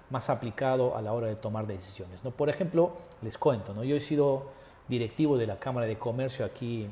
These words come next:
en, en, en mi ciudad y, y he trabajado con muchos líderes, ¿no? He trabajado con líderes...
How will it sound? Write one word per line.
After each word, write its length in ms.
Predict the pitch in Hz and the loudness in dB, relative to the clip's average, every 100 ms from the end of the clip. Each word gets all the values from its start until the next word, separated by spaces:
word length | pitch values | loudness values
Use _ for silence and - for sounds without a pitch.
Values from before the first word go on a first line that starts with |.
| - | -10
en, 80 | |
en, 180 | 107 110 - | -10 -10 -8
en 220 | 117 113 | -8 -6
mi 80 | 107 | -6
ciudad 460 | - 117 117 139 - - - - | -2 0 2 0 -2 -16 -20 -10
y, 340 | 131 110 110 107 | -4 -2 -2 -4
y 120 | - 123 | -4 -2
he 40 | |
trabajado 400 | 127 123 113 131 | 0 0 2 0
con 160 | - 113 | -2 -4
muchos 300 | 131 123 101 | -4 -4 -4
líderes, 500 | 127 113 98 101 117 | -4 -4 -6 -10 -10
¿no? 80 | |
He 100 | 113 | -10
trabajado 460 | 117 127 117 139 131 | -4 -2 0 -2 -4
con 200 | 117 110 | -4 -4
líderes... 440 | 127 131 131 127 | -2 0 0 -2